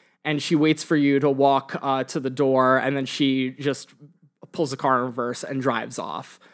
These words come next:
When you get inside, your dad steps out of the back r-, living room, and he's like,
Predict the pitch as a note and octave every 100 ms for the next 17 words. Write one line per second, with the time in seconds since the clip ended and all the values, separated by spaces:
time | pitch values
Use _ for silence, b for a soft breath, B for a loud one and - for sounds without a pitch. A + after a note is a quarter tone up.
0 | b b E3+ F3 E3+ F3 D#3+ D#3 - F3
1 | D3+ C#3+ C#3+ C#3+ - D3+ D3 D#3 D3+ D3
2 | B2+ F#3+ G#3+ D#3 C#3 D3+ E3+ _ _ _
3 | _ _ - - G3+ E3+ - E3 D#3+ D#3+
4 | D#3+ D3 C3+ - D#3+ C3+ D#3+ D3 - D3
5 | D3+ D3+ D3+ D3 C3+ B2+ B2+ B2+ C3 D3+
6 | C#3+ D3+ -